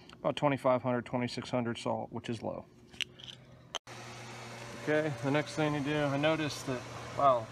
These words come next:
the L E D lights were off, but now they're on. Which,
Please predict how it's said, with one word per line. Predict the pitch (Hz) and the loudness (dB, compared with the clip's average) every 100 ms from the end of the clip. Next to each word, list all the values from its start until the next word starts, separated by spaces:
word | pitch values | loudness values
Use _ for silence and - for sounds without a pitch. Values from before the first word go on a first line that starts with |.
| 127 | 0
the | 131 | 4
L | 143 147 | 4 4
E | |
D | 135 139 | 0 4
lights | 139 139 123 120 | 6 4 2 -2
were | 135 131 | 2 4
off, | 123 120 127 - - - - - - - - - - - | 4 4 0 -8 -10 -10 -10 -10 -10 -10 -10 -10 -10 -4
but | 123 | 0
now | 113 113 | 2 4
they're | 131 151 | 6 6
on. | 139 117 - - - - - - - - - - - - - - - - - - - - - - 123 | 6 2 -4 -6 -8 -10 -10 -10 -10 -10 -10 -10 -10 -10 -10 -10 -10 -10 -10 -10 -10 -8 -8 -6 -4
Which, | 123 - | -4 -4